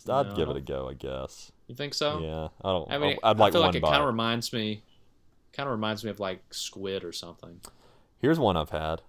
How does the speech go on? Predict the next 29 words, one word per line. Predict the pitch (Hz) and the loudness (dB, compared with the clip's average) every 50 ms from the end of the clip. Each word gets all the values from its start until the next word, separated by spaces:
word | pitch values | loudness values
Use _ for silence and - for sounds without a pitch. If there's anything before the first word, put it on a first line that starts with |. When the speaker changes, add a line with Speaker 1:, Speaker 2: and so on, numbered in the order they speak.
| - - | -20 -10
Speaker 2:
Uh, | - 90 85 85 82 82 82 | -6 -4 -2 -2 -2 -2 -2
this | 92 107 92 | -2 -4 -4
Speaker 1:
Mm. | 98 | -4
Speaker 2:
is | 104 | -6
in | 87 82 | -6 -6
China, | - - 107 104 101 101 98 | -4 -4 -2 -2 -2 -4 -6
Singapore, | - - 107 107 104 95 - 101 98 92 | -6 -8 -8 -8 -8 -8 -4 -4 -4 -4
and | - 110 123 127 | -4 -6 -6 -6
the | 107 | -6
United | 87 80 76 76 - | -6 -6 -6 -8 -10
States. | - - - 87 87 87 - - - | -14 -8 -6 -4 -4 -4 -6 -10 -14
Turtle | - - 123 131 135 123 113 | -8 -4 -2 -2 -2 -2 -4
soup. | - - 135 139 135 - - - - - - - - - - - _ - _ _ _ _ _ _ _ _ _ _ _ _ _ _ _ - - - | -6 -6 -6 -4 -4 -6 -8 -12 -18 -18 -18 -18 -20 -20 -20 -20 _ -20 _ _ _ _ _ _ _ _ _ _ _ _ _ _ _ -18 -10 -10
Speaker 1:
I've | 120 - - | -10 -10 -8
not | 120 110 110 113 - | -4 0 0 0 0
had | 117 104 104 - | -2 -6 -6 -6
turtle. | - 110 101 95 87 87 - - | -6 -6 -6 -4 -6 -8 -10 -6
Speaker 2:
Yeah, | 101 101 101 | -2 0 2
this | 98 98 - - | 2 2 2 -2
is, | 120 113 | 0 0
like, | 92 - - | 0 2 2
a | 87 | -2
Louisiana | 82 92 90 90 90 87 87 85 80 87 92 87 - | 0 0 0 0 0 -2 -4 -4 -4 -4 -4 -4 -6
thing. | - 73 71 73 78 92 | -6 -10 -10 -8 -8 -10
I've | - - | -6 -6
had | 82 82 80 | -6 -6 -6
turtle | - 82 80 78 78 | -8 -8 -8 -8 -10
soup | - - 82 - - | -10 -10 -12 -12 -12
before. | - - - 78 80 80 87 | -16 -14 -12 -10 -8 -8 -10